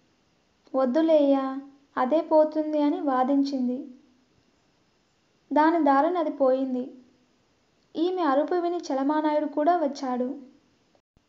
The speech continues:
జరిగింది చూసి సుబ్బమ్మతో ఇలా అన్నాడు, "ఇప్పుడు మనం స్వామివారి దగ్గరికి పోయి తేలు కుట్టినట్టు ఒక నాటకం ఆడుదాం, ఏం చెప్తారు చూద్దాం" అన్నాడు.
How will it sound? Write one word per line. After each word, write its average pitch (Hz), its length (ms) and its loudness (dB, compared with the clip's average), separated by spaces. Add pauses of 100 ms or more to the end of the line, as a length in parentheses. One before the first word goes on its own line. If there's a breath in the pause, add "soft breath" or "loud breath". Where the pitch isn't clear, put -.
(680)
జరిగింది 277 500 -2 (160)
చూసి 294 500 -6 (280)
సుబ్బమ్మతో 320 560 0
ఇలా 277 240 2
అన్నాడు, 254 500 -4 (1300)
"ఇప్పుడు 359 280 -2
మనం 359 280 -2
స్వామివారి 330 720 -2
దగ్గరికి 285 400 0
పోయి 294 600 -2 (560)
తేలు 320 260 4
కుట్టినట్టు 359 520 -2
ఒక 320 160 0
నాటకం 294 580 -2
ఆడుదాం, 254 580 -2 (500)
ఏం 302 380 2
చెప్తారు 330 380 0
చూద్దాం" 277 540 -2
అన్నాడు. 247 600 -4